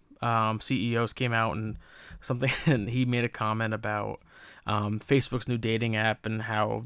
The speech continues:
Facebook carries around a lot of baggage, which I think is interesting, especially right now. Um, funniest part is that Twitter has nowhere, no room to talk right now. Um, yes, Facebook had an issue with security, um, and some issues along those lines,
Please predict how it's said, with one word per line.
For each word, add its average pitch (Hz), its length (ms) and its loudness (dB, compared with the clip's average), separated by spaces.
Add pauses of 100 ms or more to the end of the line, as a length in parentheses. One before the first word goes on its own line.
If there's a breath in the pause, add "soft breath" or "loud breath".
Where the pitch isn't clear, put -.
(160)
Facebook 120 340 -2
carries 113 320 0
around 113 240 -4
a 110 40 -2
lot 107 200 0
of 107 80 -6
baggage, 107 480 -2
which 123 160 -4
I 123 100 2
think 120 160 -4
is 117 100 -4
interesting, 117 500 -4 (480 soft breath)
especially 135 300 4
right 117 200 2
now. 117 380 0 (340 loud breath)
Um, 113 380 4 (260)
funniest 147 380 2
part 123 180 6
is 113 100 2
that 117 220 -4 (200)
Twitter 156 200 6
has 120 120 6
nowhere, 113 300 2
no 120 300 -4
room 117 140 -2
to 110 60 -4
talk 117 280 2
right 139 140 2
now. 143 240 0 (520 loud breath)
Um, 113 420 2 (280)
yes, 120 500 2
Facebook 113 460 -2
had 107 120 -4
an 110 100 -2
issue 110 260 -2
with 107 380 -6
security, 117 760 0 (400 loud breath)
um, 107 440 0 (920)
and 110 340 -6
some 139 140 -2
issues 127 240 0
along 113 220 0
those 117 240 2
lines, 110 460 -2